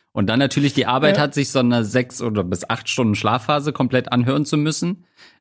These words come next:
Speaker 1: äh, um, um rauszuhören, was die Idee war. Aber da gibt's ja schon Möglichkeiten, das mitzuschneiden.
Speaker 2: Ja, ich wollte gerne, dafür fehlen mir noch die finanziellen Mittel,
Speaker 1: <laughs>
Speaker 2: weil ich so viel für eine Bronzestatue von mir ausgegeben hab. Aber ich wollte so einen Typ haben, der, der, der einfach nur, dem man einfach Sachen sagt,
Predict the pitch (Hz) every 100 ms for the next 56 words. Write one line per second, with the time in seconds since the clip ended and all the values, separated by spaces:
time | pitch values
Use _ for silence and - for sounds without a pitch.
0 | _ 127 120 117 120 120 127 110 101 113
1 | 139 120 117 - 92 85 90 123 135 -
2 | 85 85 82 95 95 - 101 113 92 -
3 | - 85 85 80 - 104 - - 80 76
4 | 76 _ _ _ _ _ _ - 175 190
5 | - 190 220 160 196 220 190 175 175 175
6 | 202 202 185 185 196 185 - 180 175 -
7 | 160 190 _ - - 110 117 - - 175
8 | 170 160 180 196 170 165 - 202 202 -
9 | 151 143 131 147 151 139 175 147 143 165
10 | - - _ - 151 180 185 180 170 226
11 | 214 185 180 156 - 170 165 160 165 165
12 | 185 180 180 175 170 180 175 202 190 196
13 | 214 139 147 - _